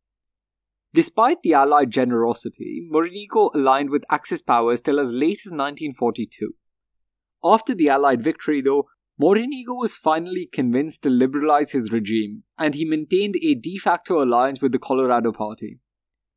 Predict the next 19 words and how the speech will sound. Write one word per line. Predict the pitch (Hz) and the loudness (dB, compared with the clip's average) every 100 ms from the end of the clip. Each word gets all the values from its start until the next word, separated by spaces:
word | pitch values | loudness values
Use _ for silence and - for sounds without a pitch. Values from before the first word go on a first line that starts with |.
| _ _ _ | _ _ _
They | 147 | 4
crushed | 180 - 233 - | 4 6 2 2
the | 247 | -4
Fabriesta | - 131 131 143 143 - 135 | 2 2 4 2 0 0 0
movement | 120 117 113 117 117 - | 2 0 0 -4 -4 -4
and | 165 196 | -4 0
the | 165 | 4
liberal | 143 131 139 | 4 4 0
insurgency | 123 120 127 120 117 120 - 120 117 | 0 -2 0 0 0 -4 -2 -4 -4
in | 131 | -2
nineteen | 131 143 175 151 | -2 -2 -4 -4
forty-six | 139 127 120 - 107 - - _ _ - | -2 -2 -2 -4 -4 -4 -16 _ _ -6
and | 147 147 | 0 2
assumed | 131 196 226 156 | 2 -2 -2 -2
near | 143 160 | 0 0
total | - 160 170 185 | 0 0 2 0
control | - 131 - 135 | -2 -8 -2 -2
of | 131 | -2
Paraguay. | - 110 107 101 67 | -2 -4 -4 -8 -10